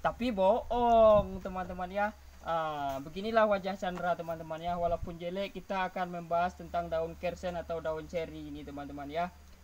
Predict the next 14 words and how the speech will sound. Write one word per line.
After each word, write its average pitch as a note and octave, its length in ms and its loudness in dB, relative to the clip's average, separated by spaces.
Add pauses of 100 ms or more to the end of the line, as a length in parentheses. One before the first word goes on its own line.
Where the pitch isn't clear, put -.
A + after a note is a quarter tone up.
(160)
Eh, F3 160 -2
kita A3+ 400 0
harus, A#3+ 240 0
eh, G#3+ 80 -2
me-, G3+ 320 0
bersyukur G3+ 480 -4
atas F#3+ 320 -2
segala F3+ 240 -2
kekurangan F3 640 -4
yang F3 160 -6
diberikan E3 480 -6
Tuhan, E3 320 -4
teman-teman, D3 400 -10
ya. D#3 240 -6